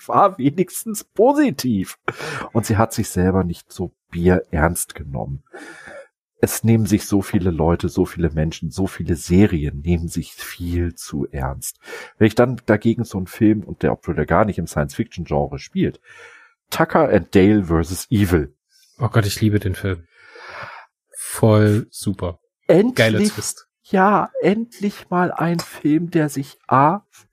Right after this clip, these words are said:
Speaker 1: sich selber nicht ernst nimmt, oder Cabin in the Woods, trotz
Speaker 2: Aber so
Speaker 1: negativen
Speaker 2: kom-,
Speaker 1: Ende.
Speaker 2: so komplett nicht ernst, also so wirklich komplett.
Speaker 1: Ja.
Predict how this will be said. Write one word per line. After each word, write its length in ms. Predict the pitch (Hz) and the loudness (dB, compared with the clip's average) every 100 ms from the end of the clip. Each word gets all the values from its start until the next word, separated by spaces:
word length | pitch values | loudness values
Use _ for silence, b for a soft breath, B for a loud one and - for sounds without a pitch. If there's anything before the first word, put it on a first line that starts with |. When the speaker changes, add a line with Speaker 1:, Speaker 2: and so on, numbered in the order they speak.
| _ | _
Speaker 1:
sich 220 | - - | -6 -4
selber 320 | - 87 95 | 2 2 4
nicht 180 | 104 117 | 0 -2
ernst 400 | 101 123 - - | -2 -2 -4 -12
nimmt, 280 | 185 - - | -12 -12 -4
oder 160 | 117 120 | 0 0
Cabin 380 | - 180 190 175 | 2 2 4 0
in 140 | 185 | -2
the 60 | 208 226 | -2 -2
Woods, 360 | 220 - - _ _ _ _ _ _ _ _ | -4 -6 -18 _ _ _ _ _ _ _ _
trotz 300 | - 165 - | -2 -2 -2
Speaker 2:
Aber 180 | 139 139 | 0 2
so 100 | 202 | 2
Speaker 1:
negativen 380 | 117 139 123 156 | 2 0 0 -4
Speaker 2:
kom-, 40 | |
Speaker 1:
Ende. 140 | 147 226 | -2 2
Speaker 2:
so 180 | 160 | 2
komplett 540 | 95 127 123 156 214 - | 2 0 0 -2 0 0
nicht 180 | 113 113 | -2 -2
ernst, 440 | 98 95 - - | -6 -6 -10 -6
also 140 | 120 | -2
so 160 | 113 117 | 0 0
wirklich 260 | 160 143 - | 0 -4 -2
komplett. 500 | 120 - 151 - _ b b - | -2 0 -4 -4 _ b b -6
Speaker 1:
Ja. 420 | 104 120 220 147 | 0 2 2 0